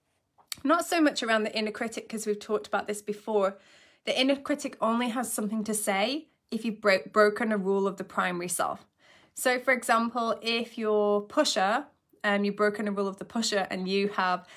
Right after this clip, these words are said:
sat down and relaxed and you could have been doing something else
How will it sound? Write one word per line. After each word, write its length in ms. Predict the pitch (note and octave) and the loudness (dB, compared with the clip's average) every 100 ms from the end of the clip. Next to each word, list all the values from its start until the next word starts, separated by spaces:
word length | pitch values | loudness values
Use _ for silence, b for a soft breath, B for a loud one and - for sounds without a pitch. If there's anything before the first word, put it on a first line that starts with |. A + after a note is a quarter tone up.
| B | B
sat 340 | - - B3 A3 | -10 2 2 4
down 180 | A#3 A3 | 2 2
and 100 | G3 | 0
relaxed 800 | G3+ C4 C4+ - - - - - b b - | 4 8 6 4 -8 -8 -8 -18 b b 0
and 320 | G3 F#3+ G3 | 2 2 0
you 80 | G3 | -2
could 220 | G3+ C4+ | 0 2
have 120 | A3+ | 2
been 220 | A3+ G#3+ G3+ | 0 0 2
doing 220 | G#3+ G#3 | 0 0
something 400 | G#3 G#3+ G#3+ G3 | -4 -4 -2 2
else 480 | B3 C4 C#4 - | 4 4 2 -4